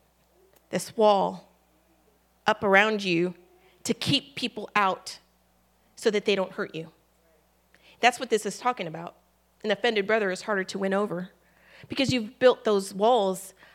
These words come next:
up against people loving you, um, and also for you too. You don't let anybody in, you, you don't really wanna love them either. And that's not where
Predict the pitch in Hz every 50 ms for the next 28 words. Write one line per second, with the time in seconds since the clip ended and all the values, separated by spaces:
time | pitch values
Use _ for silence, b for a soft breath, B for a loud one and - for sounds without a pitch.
0 | B - 220 226 - 196 185 214 220 214 - - - - - - b b b b
1 | b b b b b b b b b _ _ - 233 - 226 208 202 185 - -
2 | - - _ _ _ _ _ _ _ _ _ _ _ _ _ _ _ 190 208 202
3 | 202 208 226 220 233 233 233 233 233 233 233 240 240 240 240 233 247 - - _
4 | - - 185 180 175 165 165 220 220 226 196 180 175 - _ _ _ _ _ _
5 | _ _ _ _ _ _ _ _ _ _ _ _ - 302 302 285 - 294 302 311
6 | - 311 285 - 320 294 247 262 285 285 - 339 381 277 220 208 - _ _ _
7 | _ _ _ _ _ _ _ _ _ _ _ _ _ _ _ _ _ _ 214 240
8 | 254 247 220 240 233 240 233 226 214 220 208 214 247 294 330 330 330 339 320 254
9 | 214 196 180 165 185 196 208 220 233 233 233 226 190 220 226 220 214 220 220 208
10 | 202 208 208 202 202 208 208 208 202 202 190 - 190 214 208 - _ _ _ _
11 | _ _ _ _ _ _ _ _ _ _ _ _ _ _ _ - - 190 - -
12 | _ _ _ _ _ _ _ _ _ _ _ _ _ _ _ _ _ _ _ _
13 | _ _ _ _ _ _ _ 220 208 226 233 233 233 - - - 214 226 214 214
14 | - - 208 208 214 202 202 202 202 196 196